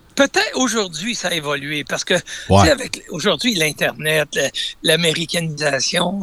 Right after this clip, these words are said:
Speaker 1: tu sais, planétaire, il, les, les foules ont changé. Mais à cette époque-là, effectivement, la foule était très respectueuse.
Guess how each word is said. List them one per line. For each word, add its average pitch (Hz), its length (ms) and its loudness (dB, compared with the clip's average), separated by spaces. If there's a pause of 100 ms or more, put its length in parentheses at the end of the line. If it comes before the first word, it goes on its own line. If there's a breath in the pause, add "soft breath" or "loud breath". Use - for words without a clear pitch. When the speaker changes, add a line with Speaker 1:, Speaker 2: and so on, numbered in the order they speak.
(120)
Speaker 1:
tu 196 100 -2
sais, 185 60 0
planétaire, 156 680 0 (440 loud breath)
il, 214 160 0 (360)
les, 254 300 6 (300)
les 254 80 6
foules 277 260 4
ont 214 120 4
changé. 165 460 0
Mais 190 120 4
à 180 80 4
cette - 240 0
époque-là, 262 420 2
effectivement, 190 520 -2 (560 loud breath)
la 175 120 2
foule 262 320 0 (280)
était 214 600 -2 (480)
très 262 200 2
respectueuse. 214 920 -2